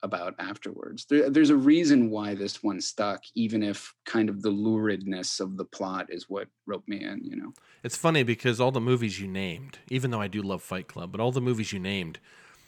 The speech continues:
Speaker 2: we used to have a name for that in school. Do you remember what that
Speaker 1: Uh,
Speaker 2: name was,
Speaker 1: is,
Speaker 2: Jake?
Speaker 1: uh, is The List,
Speaker 2: It's
Speaker 1: right?
Speaker 2: just The List. Capital
Speaker 1: Yeah.
Speaker 2: T,
Speaker 1: <laughs>
Speaker 2: capital L, The List. 'Cause this was the movie that every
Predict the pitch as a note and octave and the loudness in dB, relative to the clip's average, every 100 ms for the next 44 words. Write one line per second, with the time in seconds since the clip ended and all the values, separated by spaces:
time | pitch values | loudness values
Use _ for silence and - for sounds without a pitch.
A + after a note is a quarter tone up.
0 | _ - B2+ D3+ - C3+ C3 G#2+ A#2 C3+ | _ -2 2 2 0 0 2 2 -2 -2
1 | - G2 E2+ - - - B2+ F#2 - - | -4 -6 -6 -8 -10 -4 -4 -4 -8 -16
2 | - A2 A#2+ B2+ C3+ B2+ B2+ A#2 G#2 B2 | -8 -4 -2 -2 -2 -2 -2 -2 -2 -2
3 | B2 A#2+ - B2 A#2 A2+ A2+ A2+ _ _ | -2 -2 0 2 4 4 2 -2 _ _
4 | _ _ _ - C#3 D3+ D#3 G#3 - - | _ _ _ -4 2 4 6 6 4 0
5 | - A#2+ E3 C3 - G2+ A#2+ B2 A2+ G2+ | 0 4 6 6 4 -2 2 2 2 -2
6 | - - - _ _ _ - C3+ D3 F#3 | -4 -8 -12 _ _ _ 4 6 8 8
7 | E3 - C#3+ C#3 - C#3 D3 E3 D#3 C3 | 8 8 8 8 8 8 10 8 8 6
8 | G#2 G2 F#2+ - C#4+ - - _ - G2 | 6 4 0 -4 -10 -12 -20 _ -16 0
9 | D3 D3 D3 C3 A2 - - - - - | 6 8 8 6 4 2 -2 -8 -18 -20
10 | - C#3 A2 D3+ E3+ D3+ D3+ D3 D3 C#3 | -4 -2 4 4 4 4 6 8 6 8
11 | C3 A#2+ C#3 C3+ D3 C#3+ C#3+ | 6 6 4 4 2 4 4